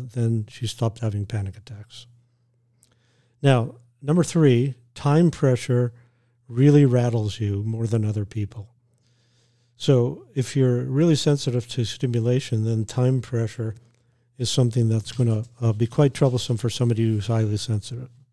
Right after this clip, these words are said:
Now, another trait of being a highly sensitive person is the feeling of the need to withdraw.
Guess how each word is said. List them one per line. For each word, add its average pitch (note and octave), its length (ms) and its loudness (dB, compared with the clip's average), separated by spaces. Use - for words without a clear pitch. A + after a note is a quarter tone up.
Now, C3+ 200 2
another D3 340 6
trait C#3+ 260 6
of B2+ 140 2
being C3+ 160 4
a B2 60 4
highly B2+ 200 4
sensitive A#2+ 440 -2
person B2 340 -2
is B2 200 0
the A#2+ 120 4
feeling D#3 600 2
of A#2+ 220 0
the A#2+ 80 2
need B2+ 280 2
to - 80 0
withdraw. A#2 720 0